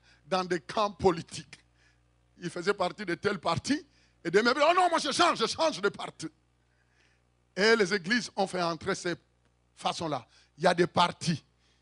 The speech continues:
Il quitte cette partie, il va dans une autre partie. Nous, on n'est pas une partie. Nous sommes le royaume de Dieu.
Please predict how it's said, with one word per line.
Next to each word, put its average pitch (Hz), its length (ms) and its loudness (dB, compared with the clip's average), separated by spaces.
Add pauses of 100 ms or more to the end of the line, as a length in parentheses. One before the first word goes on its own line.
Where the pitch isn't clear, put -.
(340)
Il 160 140 -4
quitte 220 300 2
cette - 240 -2
partie, 185 340 0
il 196 80 0
va 190 140 4
dans 165 140 0
une 170 140 -4
autre 156 220 -2
partie. - 380 -10 (400)
Nous, 311 220 6
on 208 100 0
n'est - 100 0
pas - 180 -2
une 190 140 -8
partie. - 460 -8 (720)
Nous 160 140 -4
sommes 180 280 -2
le 165 80 -2
royaume 147 440 -2
de 127 120 -8
Dieu. - 180 -12